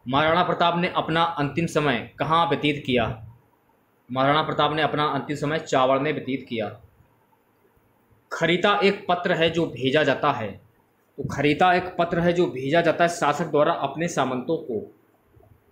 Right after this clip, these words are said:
सवाई जय सिंह ने कितने स्थानों पर वेधशालाओं का निर्माण कराया?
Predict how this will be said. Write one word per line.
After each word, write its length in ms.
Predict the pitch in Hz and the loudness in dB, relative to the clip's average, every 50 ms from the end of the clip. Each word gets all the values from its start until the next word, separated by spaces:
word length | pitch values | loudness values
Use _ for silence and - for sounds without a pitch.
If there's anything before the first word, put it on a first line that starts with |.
| _ _ - - - _ _ _ _ _ _ _ _ _ _ _ _ _ _ _ _ _ _ _ _ _ _ _ _ _ _ _ _ _ _ _ _ _ _ _ _ _ _ _ _ _ _ _ - - _ _ _ _ _ - | _ _ -20 -20 -20 _ _ _ _ _ _ _ _ _ _ _ _ _ _ _ _ _ _ _ _ _ _ _ _ _ _ _ _ _ _ _ _ _ _ _ _ _ _ _ _ _ _ _ -20 -20 _ _ _ _ _ -8
सवाई 380 | - - 185 175 196 214 220 | -2 0 2 4 4 4 4
जय 160 | 196 196 214 | 4 4 4
सिंह 260 | 208 208 208 208 208 202 | 4 4 2 4 4 6
ने 120 | 202 208 | 4 4
कितने 400 | 208 196 190 - 190 190 202 196 | 4 0 -2 0 2 4 4 4
स्थानों 400 | 185 - - 156 160 170 185 180 | 2 0 -2 -2 0 0 2 2
पर 160 | 185 196 175 | 2 2 2
वेधशालाओं 500 | 139 151 165 160 160 156 147 147 151 151 | 2 2 2 2 2 2 2 2 2 2
का 120 | 147 165 156 | 0 0 0
निर्माण 320 | 139 131 131 135 143 151 | 0 0 2 2 2 2
कराया? 380 | 147 151 131 120 113 113 113 | 2 0 2 2 2 2 0